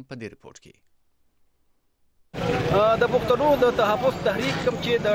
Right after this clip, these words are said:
Speaker 2: ډیر اسماعیل خان نه شروع شوی دی او دا تحریک چې کوم دی، دا لاریون چې دی، دا به اسلام آباد ته دی.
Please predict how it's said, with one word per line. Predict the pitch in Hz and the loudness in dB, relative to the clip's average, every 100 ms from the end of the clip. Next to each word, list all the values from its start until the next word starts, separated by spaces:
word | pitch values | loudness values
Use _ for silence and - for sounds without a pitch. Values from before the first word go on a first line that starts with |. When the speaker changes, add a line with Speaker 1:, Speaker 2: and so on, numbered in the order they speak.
| 196 | 0
Speaker 2:
ډیر | 196 | -2
اسماعیل | 190 196 - | -2 -4 -2
خان | 254 254 | -4 -2
نه | 233 226 196 190 | -2 -2 -2 -6
شروع | 202 196 185 | -6 -6 -4
شوی | 247 254 | -4 -4
دی | 240 - | -2 -2
او | 202 196 | -2 0
دا | 202 208 202 214 | 0 0 -2 -4
تحریک | 180 277 - | -4 -6 -6
چې | 226 | -6
کوم | 233 214 | -4 -2
دی، | 220 196 | -2 0
دا | 196 196 | 0 0
لاریون | 196 196 277 254 | -2 -2 -4 -4
چې | 240 | -2
دی، | 226 220 208 | -2 -2 -2
دا | 202 | -2
به | 208 196 | -4 -6
اسلام | 202 202 202 | -6 -4 -2
آباد | 254 254 | -2 -4
ته | 240 | -6
دی. | 233 | -6